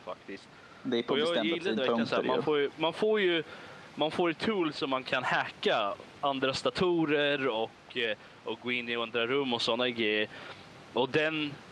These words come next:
Speaker 1: och så får man, låser man upp mer grejer senare under, under spelet. Inte för att spoila mycket för Danny nu, eh, eller andra.
Speaker 2: Nej, alltså, jag har redan, jag har redan låst upp en massa, eh,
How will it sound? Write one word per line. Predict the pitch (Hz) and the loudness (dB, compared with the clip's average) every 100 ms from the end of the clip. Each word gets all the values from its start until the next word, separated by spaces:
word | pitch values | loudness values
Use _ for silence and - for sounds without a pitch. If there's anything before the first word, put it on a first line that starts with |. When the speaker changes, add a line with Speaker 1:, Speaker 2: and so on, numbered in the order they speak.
| - | -4
Speaker 1:
och | 135 135 | -2 0
så | 151 | 0
får | 165 | 0
man, | 156 143 135 | 2 -2 -4
låser | 135 147 135 147 | -8 -4 -4 -2
man | 135 | -2
upp | 139 139 | -4 -2
mer | 135 120 | -2 0
grejer | 110 117 107 | -2 -4 -4
senare | - 110 110 110 | -4 -4 -4 -4
under, | 98 101 101 107 | -6 -6 -6 -8
under | 101 98 | -12 -10
spelet. | - 117 98 95 - - | -4 -2 -2 -8 -12 -12
Inte | 131 127 | -8 -8
för | 123 | -6
att | |
spoila | - 123 117 110 95 | -4 0 0 0 -4
mycket | 95 - | -12 -10
för | 98 | -2
Danny | 107 95 92 | -2 -2 -2
nu, | 101 - - - - - | -4 -6 -8 -8 -10 -2
eh, | 95 98 | 0 2
eller | 104 | 2
andra. | 98 98 104 | 2 2 2
Speaker 2:
Nej, | 82 | 4
alltså, | 117 117 | 2 2
jag | 120 | 2
har | 123 | 2
redan, | 113 107 98 | 2 -2 -2
jag | 113 | 0
har | |
redan | 110 101 | 2 2
låst | 98 131 | 2 0
upp | 123 | 0
en | 92 | 2
massa, | 98 92 90 | 0 2 2
eh, | 85 | 2